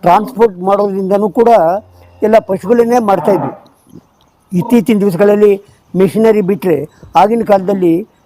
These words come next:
ಎಲ್ಲ ಪಶು, ಪಶುಗಳಿಂದನೇ ಆಗಬೇಕಾಗಿತ್ತು. ಹಾಗಾಗಿ ನಮ್ಮ ದೇಶದಲ್ಲಿ ಪಶುಗಳಿಗೆ ತುಂಬ ಗೌರವ ಇದೆ ಅಂತ. ಒಂದು ಉಳುಮೆ ಬತ್-, ಉ-, ಉಳುಮೆ ಮಾಡೋದ್ರಿಂದ ಹಿಡಿದು, ಯುದ್ಧ ಸಾಮಗ್ರಿಗಳು ಒಂದು ಕಡೆಯಿಂದ ಒಂದು ಕಡೆ ತೊಗೊಂಡು ಹೋಗೋದ್ರಿಂದ ಹಿಡಿದು,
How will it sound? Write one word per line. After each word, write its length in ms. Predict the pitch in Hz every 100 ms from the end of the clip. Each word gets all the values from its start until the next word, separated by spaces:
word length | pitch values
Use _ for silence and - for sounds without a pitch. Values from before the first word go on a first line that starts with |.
| _
ಎಲ್ಲ 200 | 190 208 220 208 190
ಪಶು, 600 | - 185 208 220 208 180
ಪಶುಗಳಿಂದನೇ 600 | 170 170 214 226 214 214
ಆಗಬೇಕಾಗಿತ್ತು. 680 | 214 170 180 170 160 147 - 170 - _ _ -
ಹಾಗಾಗಿ 340 | 190 202 202
ನಮ್ಮ 260 | 196 196 180
ದೇಶದಲ್ಲಿ 640 | 196 165 196 185 240 294 _ _ _ -
ಪಶುಗಳಿಗೆ 480 | 196 160 196 233 214
ತುಂಬ 400 | - 185 226 233
ಗೌರವ 420 | 240 190 202 208 202
ಇದೆ 280 | 180 170
ಅಂತ. 220 | 160 151 - - _ _ _ _
ಒಂದು 340 | 190 196 180 175
ಉಳುಮೆ 580 | 165 160 165 185 196 196
ಬತ್-, 360 | 170 165 -
ಉ-, 520 | 175 165 170 - 160
ಉಳುಮೆ 280 | 170 180 208
ಮಾಡೋದ್ರಿಂದ 600 | 196 180 180 175 180 180
ಹಿಡಿದು, 600 | 180 175 175 202 262 - _ _ _ _ _ _ _ _ _ -
ಯುದ್ಧ 280 | 175 170 190 214 196 175 170 _ -
ಸಾಮಗ್ರಿಗಳು 480 | 180 202 180 196 190
ಒಂದು 240 | 175 175
ಕಡೆಯಿಂದ 260 | 196 185 180
ಒಂದು 240 | 165 151
ಕಡೆ 220 | 160 165
ತೊಗೊಂಡು 340 | 156 135 185 196
ಹೋಗೋದ್ರಿಂದ 440 | 180 170 175 170
ಹಿಡಿದು, 420 | 180 170 202 214